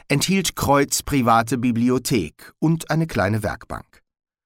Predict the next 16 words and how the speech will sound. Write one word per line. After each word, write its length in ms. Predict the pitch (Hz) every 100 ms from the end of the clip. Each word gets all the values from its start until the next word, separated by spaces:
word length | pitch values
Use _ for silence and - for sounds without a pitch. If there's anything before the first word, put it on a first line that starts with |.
| _ _ _ -
Darüber 380 | 131 151 160
hing 240 | 131 156 104
ein 120 | 113
Arzneischrank 920 | 110 113 127 123 135 - 123 131 -
mit 200 | 117 -
Hunderten 500 | 190 202 143 117 113
von 200 | 113 120
kleinen 400 | - 113 95 104
Schubladen. 720 | 107 113 - 73 58 57 55 - _ _ _ _ _ _ _ _ -
Die 60 |
Schilder 340 | - 156 156 139
darauf 320 | 131 127 117
waren 240 | 120 113
im 120 | 123 123
Assassinencode 840 | 131 139 - 185 104 107 104 98
beschriftet, 640 | 107 - 123 110 - 101